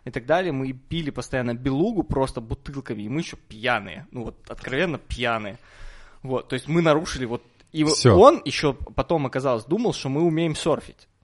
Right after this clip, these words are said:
Speaker 1: То есть, что мы,
Speaker 2: А.
Speaker 1: типа, ну, что никакой дебил в нормаль-, ну, никакой нормальный человек не будет в такое время, ну, серфить.
Speaker 2: Чем закончилось это?
Speaker 1: Чем закончилось? Ну, мы, я стал на доску с первого раза.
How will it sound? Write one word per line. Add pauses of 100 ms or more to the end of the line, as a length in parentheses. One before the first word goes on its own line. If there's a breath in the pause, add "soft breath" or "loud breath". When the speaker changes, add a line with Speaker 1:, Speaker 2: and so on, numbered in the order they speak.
(400)
Speaker 1:
То
есть,
что
мы,
Speaker 2:
А.
Speaker 1:
типа,
ну,
что
никакой
дебил
в
нормаль-,
ну,
никакой
нормальный
человек
не
будет (500 soft breath)
в
такое
время,
ну, (100)
серфить. (240)
Speaker 2:
Чем
закончилось
это?
Speaker 1:
Чем
закончилось?
Ну,
мы,
я
стал
на
доску
с
первого
раза.